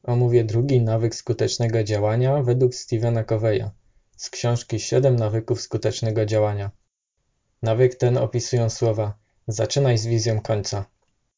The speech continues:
Wizję końca można rozumieć na kilka sposobów,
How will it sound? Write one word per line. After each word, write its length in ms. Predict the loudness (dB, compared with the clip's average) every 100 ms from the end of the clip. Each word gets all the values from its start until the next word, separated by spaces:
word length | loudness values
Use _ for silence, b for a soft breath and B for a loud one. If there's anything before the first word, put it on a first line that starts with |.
| _ _ _ _ _ _ _ _ _ _
Wizję 300 | -2 2 2
końca 480 | 2 0 0 0 2
można 340 | 2 2 2
rozumieć 460 | 2 2 2 0 0
na 120 | 0
kilka 340 | 4 4 4 -2
sposobów, 680 | -4 -4 -2 -2 -4 -8